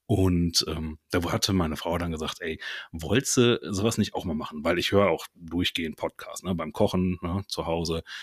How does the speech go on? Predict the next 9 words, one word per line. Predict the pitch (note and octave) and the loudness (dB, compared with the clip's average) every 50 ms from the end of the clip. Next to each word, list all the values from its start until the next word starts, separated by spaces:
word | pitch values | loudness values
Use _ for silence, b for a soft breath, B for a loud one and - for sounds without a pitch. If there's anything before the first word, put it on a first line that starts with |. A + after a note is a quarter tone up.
| B B B - | B B B 0
unterwegs, | A#2+ A2+ G#2 G2+ E2 C#2+ E2 E2 D#2+ - - | 2 4 4 4 4 2 2 2 2 2 0
irgendwie | - F2+ E2 - - | -2 -4 -4 -2 2
immer, | - G#2 G2+ F#2 F2 | 4 6 6 6 4
wenn | F2 F2 | 2 0
ich | F2 - | -2 -2
im, | F2+ E2+ | -2 -4
im | E2+ D#2 D#2+ E2 F2 | -2 -4 -4 -4 -2
Auto | D#2+ D#2 D#2 - E2 | -2 -2 -2 -4 -4
sitze. | D2+ D#2+ D#2+ - - - E2 | -4 -6 -6 -6 -6 -6 -6